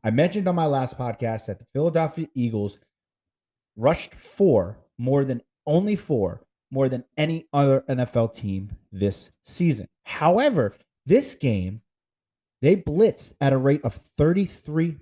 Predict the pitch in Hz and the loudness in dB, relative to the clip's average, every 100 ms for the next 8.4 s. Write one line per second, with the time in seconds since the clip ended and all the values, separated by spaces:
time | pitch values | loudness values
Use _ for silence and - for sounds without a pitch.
0 | - 151 117 - 123 - - - _ _ | 0 0 -2 -4 -4 -4 -14 -20 _ _
1 | _ _ _ _ _ _ _ _ _ _ | _ _ _ _ _ _ _ _ _ _
2 | _ _ _ _ _ _ _ _ _ _ | _ _ _ _ _ _ _ _ _ _
3 | 180 202 208 233 226 _ - _ 185 175 | 4 6 4 2 -2 _ -20 _ -10 -6
4 | 175 170 165 _ _ - - 160 139 170 | -4 -4 -6 _ _ -20 -10 -8 -6 -4
5 | 135 - 127 139 117 127 113 _ - 170 | -4 -2 -4 -4 -6 -6 -8 _ -4 0
6 | 196 180 170 - 156 143 131 104 - - | 0 0 -2 -4 -4 -2 -2 -4 -8 -10
7 | 147 - 208 156 - 160 165 160 - - | -8 -6 -6 -8 -10 -2 0 -2 -4 -4
8 | 151 - 117 82 | -4 -4 -6 -6